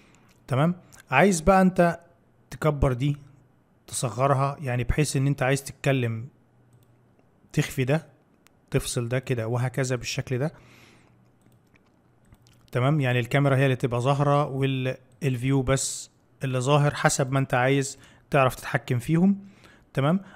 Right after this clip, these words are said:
عايز تصغر ده تاني تصغره، بحيث إن أنت تحط نفسك في مكان ما يكونش قافل للحاجة اللي أنت بتشرحها، وبعد كده تبدأ تضغط ريكورد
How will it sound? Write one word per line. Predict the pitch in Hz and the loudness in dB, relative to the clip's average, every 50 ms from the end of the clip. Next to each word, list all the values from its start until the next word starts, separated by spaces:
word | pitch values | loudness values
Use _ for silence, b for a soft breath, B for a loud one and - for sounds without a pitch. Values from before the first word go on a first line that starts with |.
| B - | B 0
عايز | 139 143 151 131 | 2 2 2 2
تصغر | - - - - 143 131 131 127 | -2 -4 -4 -2 0 0 0 -2
ده | 123 131 131 | -2 -2 -2
تاني | - - 135 135 135 127 | -2 0 0 0 -2 -2
تصغره، | - - 123 117 113 120 131 147 170 165 - | -4 -6 -8 -6 -4 -2 0 0 0 -2 -4
بحيث | - - 143 - 139 | -4 -6 -4 -2 -2
إن | 131 | -2
أنت | 127 123 | -2 -4
تحط | 120 - - 143 - - | -6 -6 -6 -8 -6 -2
نفسك | 131 131 131 - - 123 - | -2 -2 -2 -4 -6 -8 -6
في | - 120 | -6 -6
مكان | 117 117 113 - 143 135 131 | -6 -6 -4 -4 -2 -2 -2
ما | 127 120 | -2 -4
يكونش | 117 117 - 135 131 - - - - _ _ _ - | -4 -2 -2 -2 -2 -2 -6 -10 -12 _ _ _ -2
قافل | 143 143 139 - - 131 120 117 - - - - _ _ - | 0 0 0 0 -4 -4 -4 -4 -8 -10 -16 -20 _ _ -8
للحاجة | 135 127 123 131 131 110 - - 147 135 135 | -6 -4 -2 -2 -2 -4 -2 -2 0 0 2
اللي | 123 127 | 0 0
أنت | 131 127 - | -2 -2 -6
بتشرحها، | 127 - - - - - 147 - - - 165 - B B B B B B B B B B B B _ | -8 -8 -8 -6 -4 -4 -4 -4 -2 -4 -4 -4 B B B B B B B B B B B B _
وبعد | 165 165 156 165 151 143 139 | -4 2 4 4 4 4 2
كده | 131 160 156 151 | 2 2 2 2
تبدأ | 143 - 156 143 135 139 123 | 2 0 -2 -2 0 -2 -2
تضغط | - 143 131 131 123 120 - | -2 -2 -2 -2 -4 -2 -2
ريكورد | 123 117 117 - 147 160 160 156 - | -4 -6 -2 2 2 2 2 0 -6